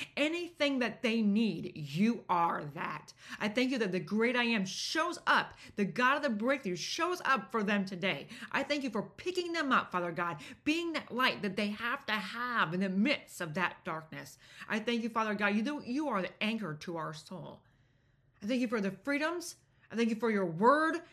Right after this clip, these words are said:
I thank you for the peace. I thank you for turning all that sorrow into joy in their lives this day. And we thank you for it in Jesus' name. Amen and amen. Well, I hope I encouraged you today.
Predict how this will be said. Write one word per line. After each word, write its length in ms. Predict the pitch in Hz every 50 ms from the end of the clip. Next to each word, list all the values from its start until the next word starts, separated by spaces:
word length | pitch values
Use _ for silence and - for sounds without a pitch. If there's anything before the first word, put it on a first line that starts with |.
| - - - -
I 60 | 208
thank 180 | - 254 247
you 80 | 247 233
for 80 | 233 202
the 80 | 180
peace. 580 | 156 156 - - 311 330 339 339 330 330 - - - - - -
I 80 | - 226
thank 160 | 214 240 226
you 60 | 226
for 100 | 208 214
turning 380 | 214 - - 254 240 226 202 220
all 260 | 247 294 339 359 359
that 220 | 311 285 - -
sorrow 800 | - - - - - 247 226 233 269 254 208 170 160 170 160 147 - - _ _ - _ _ _
into 320 | 247 269 262 240 - - 190
joy 800 | 170 151 151 - - - 220 247 269 240 196 160 151 156 - - -
in 120 | 202 190 185
their 160 | 185 185 180
lives 360 | 175 196 196 170 151 151 - -
this 180 | 180 180 180 -
day. 380 | - 160 147 - - - - _ _ _ _ _ _ _ _ _ _ _ _ _ -
And 80 | 160
we 80 | 170 180
thank 260 | 160 - 233 240 233
you 60 | -
for 180 | 220 - 208 196
it 60 | 185
in 100 | 175 165
Jesus' 460 | 151 190 196 208 208 233 226 226 -
name. 360 | 185 170 160 165 160 160 156 156 - _ _ _ _ _ _ _ _ _ _ _ -
Amen 480 | 156 151 160 160 160 156 151 156 160 156
and 160 | 151 151 156
amen. 480 | 156 156 151 156 165 156 - 156 151 143 - - - - - - -
Well, 120 | 240 320
I 20 | 320
hope 140 | 294 294
I 100 | 277 262
encouraged 480 | 247 240 226 233 - 269 247 247 214 214
you 60 | 226
today. 460 | 208 202 208 226 220 220 233 220 214